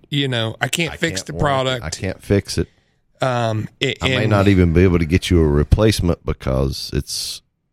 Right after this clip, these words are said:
Speaker 2: a package deal that they put together, and that's been it.
Speaker 1: Yeah. So, y-, you know, that, I mean, that's hard. It's
Speaker 2: It
Speaker 1: hard
Speaker 2: is.
Speaker 1: for us,
Speaker 2: It is
Speaker 1: you
Speaker 2: hard.
Speaker 1: know?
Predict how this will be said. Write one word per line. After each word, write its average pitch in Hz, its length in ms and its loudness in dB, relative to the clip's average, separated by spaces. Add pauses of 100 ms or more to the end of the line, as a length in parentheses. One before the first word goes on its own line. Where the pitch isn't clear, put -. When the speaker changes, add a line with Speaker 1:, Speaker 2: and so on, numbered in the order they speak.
(120)
Speaker 2:
a 87 80 -4
package - 520 -2
deal 69 260 -2
that 76 140 -8
they 58 120 -2
put - 240 0
together, 64 480 -4
and 65 120 -8
that's - 400 -10 (260)
been 85 140 -2
it. - 200 -2 (340)
Speaker 1:
Yeah. 101 180 -4 (280)
So, 120 540 -8 (180)
y-, 135 240 -12
you 139 140 -2
know, 117 340 -2
that, 165 260 -2
I 214 80 -2
mean, 285 160 0
that's 294 220 -4
hard. - 340 -12
It's 170 160 -2
Speaker 2:
It - 40 -6
Speaker 1:
hard 107 160 -4
Speaker 2:
is. - 120 -6
Speaker 1:
for - 80 -8
us, - 160 -8
Speaker 2:
It 131 160 -10
is 156 120 -8
Speaker 1:
you 135 60 -4
Speaker 2:
hard. 127 120 -2
Speaker 1:
know? 135 300 -2